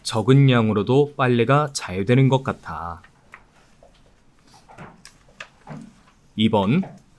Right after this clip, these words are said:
물은 수소와 산소의 융합물이다. 삼 번, 가스 누출 사고의 원인은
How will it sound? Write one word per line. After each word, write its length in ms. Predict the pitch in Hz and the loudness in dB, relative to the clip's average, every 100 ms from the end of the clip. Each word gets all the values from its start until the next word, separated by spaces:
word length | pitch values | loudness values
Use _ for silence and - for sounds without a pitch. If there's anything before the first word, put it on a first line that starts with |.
| - _ - | -20 _ -4
물은 520 | 113 127 151 107 73 - _ _ _ | 2 6 6 4 -2 -12 _ _ _
수소와 560 | - 151 147 151 147 139 | -2 -2 2 4 4 2
산소의 760 | 143 139 120 107 139 82 78 - - - | 0 0 2 2 2 0 -6 -18 -10 -2
융합물이다. 920 | 117 143 151 139 113 80 78 80 - _ _ _ _ _ _ - _ _ _ _ _ _ _ _ _ _ _ _ - _ _ - - - - 277 - - - _ - _ - - _ _ _ _ - | 2 4 4 2 0 -4 -10 -14 -20 _ _ _ _ _ _ -20 _ _ _ _ _ _ _ _ _ _ _ _ -20 _ _ -20 -20 -20 -20 -20 -20 -20 -20 _ -20 _ -20 -20 _ _ _ _ -6
삼 260 | 143 143 | 2 2
번, 320 | 107 95 180 - - _ _ _ _ _ - - | 2 0 -2 -6 -16 _ _ _ _ _ -12 0
가스 320 | 123 127 170 | 0 2 2
누출 440 | 151 123 - 139 | 4 2 2 2
사고의 400 | 135 135 131 135 | 4 2 4 4
원인은 680 | 131 98 101 107 143 101 73 | 4 4 2 2 2 0 -4